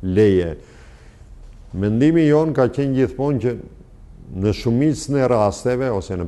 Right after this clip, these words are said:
pjesën më të madhe, komunat nuk janë në gjendje, me një fjalë, që të menaxhojnë mirë nga ana urbanistike, e,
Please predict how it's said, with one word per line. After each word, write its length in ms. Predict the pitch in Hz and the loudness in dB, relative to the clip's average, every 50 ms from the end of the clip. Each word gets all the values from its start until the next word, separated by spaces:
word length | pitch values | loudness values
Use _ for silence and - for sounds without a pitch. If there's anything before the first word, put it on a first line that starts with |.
| - | -4
pjesën 360 | - 120 127 120 - - 127 117 | -4 -2 -2 -2 -2 -4 -6 -6
më 100 | 113 107 95 | -6 -8 -8
të 100 | 113 110 | -8 -8
madhe, 240 | 113 123 120 117 101 - | -6 -6 -4 -6 -8 -8
komunat 560 | - 98 95 101 117 123 120 117 107 85 78 | -6 -6 -6 -4 -4 -4 -4 -4 -4 -6 -6
nuk 340 | 85 92 110 123 117 - - | -6 -4 -4 -4 -4 -4 -6
janë 260 | 117 113 110 107 104 | -6 -6 -6 -6 -6
në 60 | 95 90 82 | -6 -6 -6
gjendje, 380 | 92 98 101 98 92 92 92 | -6 -6 -6 -6 -6 -6 -6
me 160 | 90 90 90 90 | -6 -8 -8 -8
një 140 | 85 80 | -8 -8
fjalë, 260 | - 98 98 98 90 73 - | -8 -8 -6 -6 -6 -8 -6
që 140 | - 92 85 - - - | -6 -6 -6 -6 -8 -8
të 100 | 85 85 | -6 -4
menaxhojnë 800 | 85 87 90 90 85 82 80 71 101 98 101 98 87 82 80 80 82 | -4 -2 -2 -4 -4 -6 -6 -6 -4 -4 -2 -2 -4 -4 -6 -6 -4
mirë 300 | 90 98 101 87 85 85 | -4 -4 -4 -6 -6 -6
nga 140 | 85 85 87 90 95 | -4 -4 -4 -4 -4
ana 180 | 95 87 85 85 | -4 -6 -6 -6
urbanistike, 960 | 85 82 80 80 82 85 85 85 85 - - - - 95 90 78 - 82 87 | -8 -8 -8 -8 -8 -8 -8 -8 -10 -12 -12 -6 -4 -4 -4 -4 -6 -6 -6
e, 480 | 90 87 82 - - - - - 82 | -6 -6 -8 -10 -12 -14 -16 -14 -12